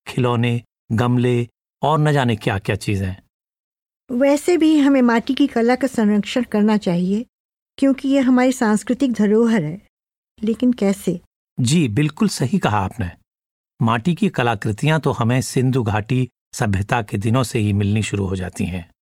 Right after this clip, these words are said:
Speaker 1: उस काल से लेकर मुगल काल तक की पकाई हुई माटी की मूर्तियां, नक्काशीदार सजावटी बर्तन, दीपदानियां, झालरें, खिलौने, छपाई के ठप्पे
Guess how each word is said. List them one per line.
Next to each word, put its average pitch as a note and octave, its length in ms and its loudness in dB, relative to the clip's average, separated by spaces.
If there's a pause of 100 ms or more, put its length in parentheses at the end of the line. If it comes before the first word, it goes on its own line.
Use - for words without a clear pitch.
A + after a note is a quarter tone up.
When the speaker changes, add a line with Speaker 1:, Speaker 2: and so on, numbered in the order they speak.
(580)
Speaker 1:
उस F#3+ 180 0
काल D#3 300 0
से - 140 -2
लेकर D3 360 0
मुगल B2+ 360 0
काल A#2+ 320 -2
तक A#2 240 -6
की B2+ 240 -2
पकाई A2+ 720 -2
हुई A#2 300 0 (140)
माटी A2 260 -2
की A2+ 120 -6
मूर्तियां, A2 600 -2 (400)
नक्काशीदार G#2+ 680 -2
सजावटी G#2 520 -4
बर्तन, G#2 480 -2 (400)
दीपदानियां, A2+ 760 0 (400)
झालरें, A2 580 0 (340)
खिलौने, A2 580 0 (420)
छपाई A2 360 -2
के A2 120 -6
ठप्पे A2 600 -4